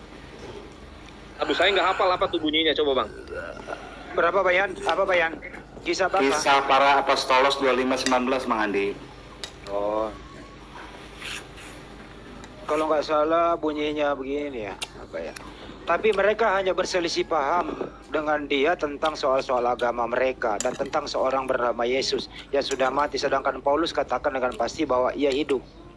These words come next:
Speaker 2: Jadi Paulus sendiri yang ngomong hidup, yang lain-lain berselisih paham.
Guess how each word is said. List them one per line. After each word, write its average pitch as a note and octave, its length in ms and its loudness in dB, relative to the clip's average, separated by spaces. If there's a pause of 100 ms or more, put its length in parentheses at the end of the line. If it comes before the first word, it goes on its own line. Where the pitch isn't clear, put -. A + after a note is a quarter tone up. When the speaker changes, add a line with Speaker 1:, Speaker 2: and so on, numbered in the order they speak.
(340)
Speaker 2:
Jadi D#3+ 320 2 (320)
Paulus F3 320 0 (160)
sendiri G3 320 2
yang D#3+ 160 2
ngomong F3+ 160 0
hidup, E3 320 0
yang D#3 240 0
lain-lain D#3 400 2
berselisih B2+ 400 -4
paham. A#2 400 -2